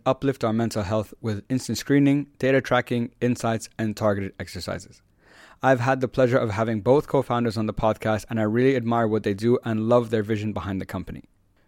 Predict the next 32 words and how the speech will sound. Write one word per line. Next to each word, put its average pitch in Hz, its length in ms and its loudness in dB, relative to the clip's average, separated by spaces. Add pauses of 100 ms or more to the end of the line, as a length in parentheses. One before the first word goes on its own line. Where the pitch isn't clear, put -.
(120)
Umore 175 460 4
is 131 80 0
the 127 180 -2
A 143 140 4
I-powered 131 560 4
mental 120 320 0
well-being 107 400 0
tracker - 380 -8 (480)
that 110 160 0
helps 123 200 2
you 120 80 0
build 110 300 0
positive 143 360 6
habits, 123 500 0
change 139 280 0
behaviors, 120 520 0 (100)
and 104 140 -4
share - 180 0
your 143 140 4
progress 120 420 0
with 101 140 -6
friends, 135 500 0
family, 113 540 0 (100)
and 98 140 -6
physicians. 92 500 -10 (480)
Umore's 160 400 4
vision 147 400 2 (140)
is 120 100 0
to - 140 -2
make 127 240 2
mental 123 260 0
health 113 280 2